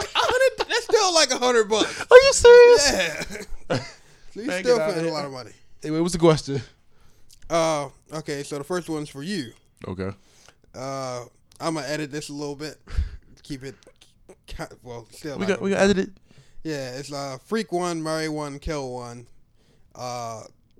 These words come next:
Speaker 1: out of the three, following three, Lego She-Hulk,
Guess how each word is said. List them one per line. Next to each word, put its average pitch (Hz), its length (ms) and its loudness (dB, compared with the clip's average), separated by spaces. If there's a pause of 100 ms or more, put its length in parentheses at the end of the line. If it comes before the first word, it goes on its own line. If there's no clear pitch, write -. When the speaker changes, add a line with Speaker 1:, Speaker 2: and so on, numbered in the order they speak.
(180)
Speaker 1:
out 135 220 -10
of 131 100 -16
the 139 140 -14
three, 143 640 -6 (240)
following 147 360 -6
three, 127 600 -12
Lego 180 380 0
She-Hulk, 175 520 -6